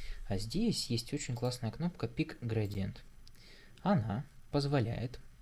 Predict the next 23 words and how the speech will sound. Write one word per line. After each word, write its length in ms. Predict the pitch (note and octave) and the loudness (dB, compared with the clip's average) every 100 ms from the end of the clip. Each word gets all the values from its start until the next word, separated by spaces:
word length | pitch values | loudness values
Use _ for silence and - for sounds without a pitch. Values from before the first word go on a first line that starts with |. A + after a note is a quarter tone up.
| - - - - - | -20 -20 -20 -14 2
мало 220 | D3+ A2+ | 6 6
того, 260 | - G2+ G2 | 6 4 2
что 240 | - G2 | 0 -2
взять 460 | F#2+ G#2 A#2+ - - - - - | 0 4 4 4 -6 -14 -20 -6
образец 540 | - A2+ A#2+ A#2+ G#2 - | 2 8 8 8 4 0
цвета 400 | - A#2+ A2+ G2 | 2 6 6 4
вообще 240 | - G2+ | 0 -4
с 100 | - | -2
любого 300 | G2+ G#2+ F#2+ | 0 4 4
места 360 | G2 G2 - G2 | 2 0 0 0
экрана, 400 | E3+ A#3 C#3 - - - - - - | 4 6 4 2 -8 -12 -12 -8 -4
так 180 | A2+ | 0
она 120 | G#2+ D3+ | 4 4
еще 220 | F#3 - | 2 2
позволяет 640 | - G#2 G#2 B2 F3+ - | 2 4 4 4 2 0
вот 160 | G#2 - | -4 -2
так 220 | E3+ E3+ | -4 -2
вот 120 | - | -2
вам 240 | A#2 C#3+ - | 0 -2 -2
рисовать 600 | A#2 A#2 - A#2 E3 - | -2 -2 0 0 0 -2
такую 320 | - - F3 | -6 0 2
вот 280 | D3 - - - | 2 0 -8 -4
линию. 600 | B2+ E3 F3+ A2+ G2 F#2+ | 2 6 8 8 6 4